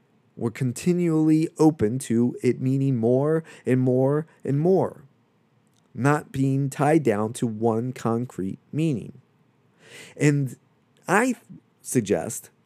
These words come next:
as we're gonna talk about more in the next segment and then also in the next episode, that progressive rock uses form, extensional form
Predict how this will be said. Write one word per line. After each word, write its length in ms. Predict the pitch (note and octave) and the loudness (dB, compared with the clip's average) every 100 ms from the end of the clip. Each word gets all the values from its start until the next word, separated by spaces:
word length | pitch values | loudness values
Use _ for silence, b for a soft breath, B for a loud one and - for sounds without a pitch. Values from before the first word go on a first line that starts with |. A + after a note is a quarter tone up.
| - | -6
as 160 | A2+ A2+ | -4 -2
we're 100 | A#2+ | 0
gonna 320 | C3 B2 A#2 | 0 0 -2
talk 320 | - C3+ C3 | -2 -2 0
about 220 | A#2+ A2+ | -2 -2
more 240 | A#2 A2+ A2 | -2 -2 -2
in 140 | A2 | -4
the 80 | G#2+ | -2
next 440 | B2 C3 - - b b b | 0 -2 -6 -16 b b b
segment 480 | - A#3+ F#3 A#3+ A#3+ | 2 4 6 2 -2
and 140 | D#3 C#3+ | 0 2
then 160 | C#3+ | 2
also 300 | C#3 C#3 C3+ | 2 2 2
in 80 | B2+ | 0
the 80 | A#2+ | 0
next 260 | A#2+ B2 A3+ | -2 -2 -2
episode, 560 | A#3+ - G2 E2+ C#3+ B B B | -2 -2 -2 -4 -6 B B B
that 160 | D#3 D3 | 0 4
progressive 560 | F3 F3+ A#3+ A#3 A3 | 4 6 6 2 2
rock 560 | A3+ A3+ D3 G#2 - - _ _ b b b | 2 2 -2 -4 -12 -20 _ _ b b b
uses 540 | D#3 A3 A3+ G#3 F#3 | 2 2 2 0 -4
form, 720 | - C#4 C4+ G3+ G2+ - - - _ _ _ _ _ _ | -6 -2 2 2 0 -10 -20 -20 _ _ _ _ _ _
extensional 920 | - C#3+ - D4+ G#4 - C3 G#2 F2+ - _ | -4 -2 0 0 0 0 0 0 -6 -12 _
form 460 | - A#2 F#2 - | -4 -2 -2 -6